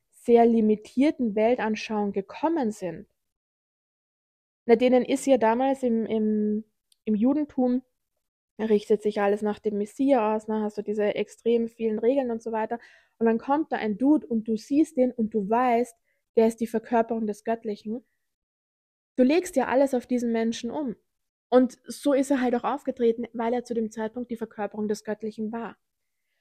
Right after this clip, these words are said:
Und das finde ich so ein bisschen schade, weil das ist alles verloren gegangen. Seine Menschlichkeit ist komplett verloren gegangen, weil, und das muss man fairerweise sagen,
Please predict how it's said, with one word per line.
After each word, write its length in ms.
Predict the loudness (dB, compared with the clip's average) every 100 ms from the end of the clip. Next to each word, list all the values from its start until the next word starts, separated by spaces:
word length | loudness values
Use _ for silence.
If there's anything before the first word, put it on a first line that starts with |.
| _ 2
Und 60 |
das 100 | 2
finde 160 | 4 -2
ich 80 | -2
so 80 |
ein 80 | -2
bisschen 300 | -2 -2 -4
schade, 580 | -4 -6 -4 0 0 0 -2
weil 520 | 0 2 2 0 -2 _ _ _ _ _ _ -8
das 120 | -4
ist 160 | -2
alles 280 | 2 2 2
verloren 400 | -2 -4 -2 -4
gegangen. 380 | -6 -10 -10 -4
Seine 180 | -2 0
Menschlichkeit 580 | 0 -2 -6 -10 -6 -6
ist 140 | -4
komplett 340 | -6 -2 -2
verloren 380 | -2 -2 0 0
gegangen, 420 | -2 -4 -4 -4
weil, 260 | -2 -2 -2
und 100 | -2
das 140 | -6
muss 180 | -4 -4
man 120 | -4
fairerweise 540 | -4 -4 -4 -6 -8 -6
sagen, 380 | -4 -2 -4